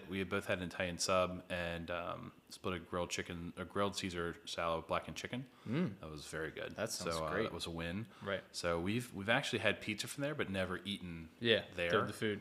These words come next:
Speaker 1: Yeah, and got the food
Speaker 2: Ironic.
Speaker 1: takeout.
Speaker 2: It's so funny. Ironically enough, when we had B,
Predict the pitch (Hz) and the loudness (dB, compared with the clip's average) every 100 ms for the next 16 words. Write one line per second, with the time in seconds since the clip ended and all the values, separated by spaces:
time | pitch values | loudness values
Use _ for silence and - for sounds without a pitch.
0 | - - 95 90 90 87 127 139 143 151 | -6 -2 2 4 4 8 12 12 12 12
1 | 147 90 - 127 127 143 135 131 120 107 | 6 0 4 4 8 8 8 8 8 6
2 | 107 113 117 117 113 107 - 110 113 107 | 6 6 6 4 4 4 2 0 2 4
3 | 117 107 98 110 110 107 | 4 4 0 2 4 2